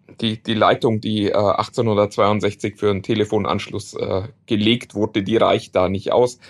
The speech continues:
Und ihr müsst jetzt mal was tun. Das Einzige, was mich ärgert, ist, zehn Mbit sind halt viel zu wenig.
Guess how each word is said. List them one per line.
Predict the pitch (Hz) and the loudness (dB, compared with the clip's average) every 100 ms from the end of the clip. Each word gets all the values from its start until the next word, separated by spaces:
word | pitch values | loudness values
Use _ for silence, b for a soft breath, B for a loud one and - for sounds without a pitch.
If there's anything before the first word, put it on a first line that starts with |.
| B B B | B B B
Und | 127 | 2
ihr | 123 | 4
müsst | 120 - | 2 0
jetzt | 110 - | -2 -2
mal | 101 | -4
was | 76 - | -4 -4
tun. | 139 135 B B | -2 -4 B B
Das | 123 127 | 0 2
Einzige, | 139 180 180 151 | 2 0 0 0
was | 123 131 | 2 0
mich | 143 139 - | -2 -4 -2
ärgert, | 107 120 165 151 - | 2 4 4 2 0
ist, | - 147 - _ _ _ _ _ _ - | -4 -4 -8 _ _ _ _ _ _ -4
zehn | 123 117 | -2 -2
Mbit | 113 131 127 | -4 -4 -4
sind | 117 113 | -6 -6
halt | 110 | -8
viel | - - | -8 -12
zu | - - | -10 -10
wenig. | - - - | -12 -14 -20